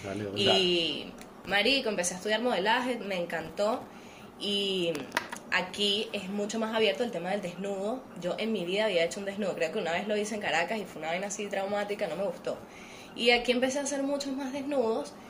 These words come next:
Speaker 2: hasta que un fotógrafo me agarró y me dijo, "¿Sabes qué?". Claro, yo siempre en una que sí, para marcas, para,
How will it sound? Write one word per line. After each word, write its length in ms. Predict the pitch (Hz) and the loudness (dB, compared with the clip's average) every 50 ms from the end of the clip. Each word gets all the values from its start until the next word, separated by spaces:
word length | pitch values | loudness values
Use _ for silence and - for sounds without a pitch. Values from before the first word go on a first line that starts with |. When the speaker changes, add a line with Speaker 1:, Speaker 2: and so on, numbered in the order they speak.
| - - - - | -16 -12 -6 -4
Speaker 2:
hasta 220 | - 208 214 208 | -2 0 0 0
que 60 | 208 202 | 0 0
un 60 | 208 | -2
fotógrafo 440 | 240 233 233 247 240 233 240 240 254 | -2 0 2 2 2 2 2 2 2
me 100 | 247 220 | 2 2
agarró 220 | 185 165 160 180 | 2 2 0 0
y 20 | 190 | 0
me 140 | 190 208 220 | 0 2 0
dijo, 180 | 214 208 202 | 0 0 -2
"¿Sabes 260 | 202 208 196 226 220 | -2 -2 -2 -2 -2
qué?". 220 | - - 269 269 - - - - | 0 0 0 0 -2 -6 -4 0
Claro, 200 | - 175 151 135 | 2 2 2 2
yo 140 | 139 151 | 0 -2
siempre 300 | 147 - 190 196 190 214 | -2 -2 -2 0 2 2
en 120 | 208 214 214 | 2 2 2
una 340 | 214 220 220 220 208 202 196 | 2 2 2 2 0 -2 -2
que 120 | 196 170 | -2 -2
sí, 180 | - - 160 - | -4 -4 -4 -4
para 200 | - 147 139 135 | -6 -6 -4 -4
marcas, 840 | 147 160 185 190 190 185 170 170 - - 151 143 131 - - - | -2 0 2 2 4 2 2 0 0 0 0 0 0 -2 -6 -10
para, 560 | - - 165 151 143 135 117 - - - - | -8 -6 -4 -2 -2 -2 -2 -4 -6 -6 -8